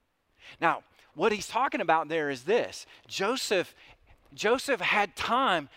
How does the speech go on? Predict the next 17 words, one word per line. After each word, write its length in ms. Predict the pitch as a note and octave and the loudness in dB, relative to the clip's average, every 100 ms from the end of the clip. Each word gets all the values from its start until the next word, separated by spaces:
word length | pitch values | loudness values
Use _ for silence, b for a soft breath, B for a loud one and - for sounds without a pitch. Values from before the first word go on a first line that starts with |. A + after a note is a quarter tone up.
| B | B
to 120 | G3 | -8
process 760 | - - G3 B3 - A#3 G#3+ - | -6 2 2 2 0 -2 -2 -4
the 160 | G3 | -4
hurts 460 | E3 G3 A3+ G#2+ - | -2 0 0 -2 -8
that 140 | D#3 | -6
he 80 | C#3+ | -4
had 100 | E3 | -4
been 180 | C3 E3 | -4 -8
through. 280 | - A2+ F#2+ _ _ - _ _ _ B B | -8 -14 -14 _ _ -20 _ _ _ B B
He 100 | F#3+ | 0
had 140 | G#3 | 2
time 340 | - A3+ C4 F3+ | 2 2 2 2
to 60 | |
process 560 | C#3+ - G#3+ G#3 G#3 G3 | -2 4 4 4 2 0
his 160 | G3 F#3 | -2 -2
own 200 | G3+ F3+ | -2 -2
guilt 380 | F3 B3 - | 2 2 2